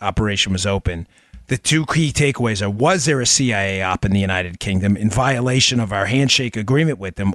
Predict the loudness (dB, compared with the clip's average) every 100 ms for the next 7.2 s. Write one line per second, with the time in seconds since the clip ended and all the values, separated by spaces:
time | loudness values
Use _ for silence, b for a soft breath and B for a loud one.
0 | 2 4 4 2 -4 -8 _ 2 4 4
1 | 2 -4 -10 b b b b b b b
2 | _ -2 0 2 2 4 4 2 0 -4
3 | -10 -16 _ _ _ _ _ -2 0 0
4 | 0 0 0 0 -2 0 2 2 4 4
5 | 2 0 -2 2 2 2 0 2 2 2
6 | 2 2 2 2 2 2 0 0 0 2
7 | 2